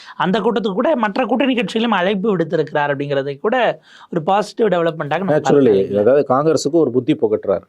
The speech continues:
Speaker 2: "நீ வந்து தேர்தல்ல வந்து எங்களை கண்டுக்கவே இல்லை. இத்தனைக்கும் நான் சொன்ன பிறகு என்னை யாரும் அழைச்சு பேசல." காங்கிரஸ் கட்சி ஐந்து மாநில தேர்தல்ல கவனமா இருக்குது. ஒருவேளை அது முடிஞ்ச பிறகு, ரிசல்ட் வந்த பிறகு தான் இந்தியா கூட்டணி பக்கம்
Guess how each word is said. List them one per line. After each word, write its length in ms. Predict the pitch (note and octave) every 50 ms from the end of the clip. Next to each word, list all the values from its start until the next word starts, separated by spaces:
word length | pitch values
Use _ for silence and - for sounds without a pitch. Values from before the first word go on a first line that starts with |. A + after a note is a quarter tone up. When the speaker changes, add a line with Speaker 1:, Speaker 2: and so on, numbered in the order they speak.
| _
Speaker 2:
"நீ 100 | F2+ G2
வந்து 340 | A2 A2+ G#2+ G#2+ A#2+ C#3 C3+ -
தேர்தல்ல 460 | C3 B2+ B2 B2 A#2+ A#2+ A#2 A2 A2
வந்து 180 | G#2 G2+ G#2+ A2+
எங்களை 220 | G#2 F#2+ F#2+ F2 -
கண்டுக்கவே 340 | G2 F#2+ G2 A2 - A#2 A2
இல்லை. 220 | G2+ F2+ F#2 F#2
இத்தனைக்கும் 360 | F2+ F2 - G2+ A2+ A2+ G#2+
நான் 80 | G2 F2+
சொன்ன 340 | - - G#2+ A2 B2 C#3+ C#3+
பிறகு 240 | C#3 C3 B2+ C3+ C#3
என்னை 160 | B2+ A#2 A2
யாரும் 240 | G#2 G2+ G#2+ G#2 F#2+
அழைச்சு 280 | G2 G2+ F#2+ - - F2+
பேசல." 380 | - E2 - - - - E2+ - _ _ _ _ _ _ _ _ _ _ _ _ _
காங்கிரஸ் 380 | - G2+ G2 G#2+ B2 B2+ A#2
கட்சி 280 | - B2+ A#2+ A#2+ - C3
ஐந்து 260 | A#2 G#2 A2 A#2 B2
மாநில 220 | A#2 A2 A2 G#2+ G#2
தேர்தல்ல 440 | G2+ - A#2+ A#2 A#2 A2 A2+ A2
கவனமா 440 | - G2 G2+ G#2+ A2 G#2+ G#2+ G#2 G2
இருக்குது. 300 | F#2 - F#2+ F2 G2 A2+
ஒருவேளை 380 | A2 F#2+ F#2 F#2 G2 G#2+ A2 G#2+
அது 220 | G2 G2+ F#2+ G2+
முடிஞ்ச 140 | G#2+ A2 A2
பிறகு, 300 | G#2+ - G2+ G2 G2+ G2+
ரிசல்ட் 240 | F#2+ F#2 - A#2+ G#2+
வந்த 200 | G#2 G#2 G2+ G#2+
பிறகு 240 | G#2 G2+ G2 F#2+ F#2
தான் 140 | A2 A2+
இந்தியா 220 | G#2 G2 G#2+ A2+ G#2+
கூட்டணி 280 | - G#2 - G2 G2
பக்கம் 380 | F#2 - G2+ F2+ - - C3 -